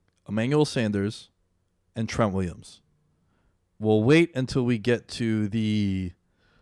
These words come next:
uh, fantasy booking to name the guy that we each have. So there are a couple rules to this, Alan.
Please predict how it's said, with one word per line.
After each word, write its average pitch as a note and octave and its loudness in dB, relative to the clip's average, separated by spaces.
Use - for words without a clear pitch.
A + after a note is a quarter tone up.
uh, G2 0
fantasy B2 -2
booking G2+ -2
to A2 -8
name G2 -4
the G#2+ -6
guy G2 0
that F#2+ -2
we G2 -8
each F2+ -12
have. F2 -8
So G2+ -2
there B2+ -8
are E3 -4
a E3 -6
couple D#3+ -4
rules E3 2
to A2 -2
this, F#2 -4
Alan. C#2 -12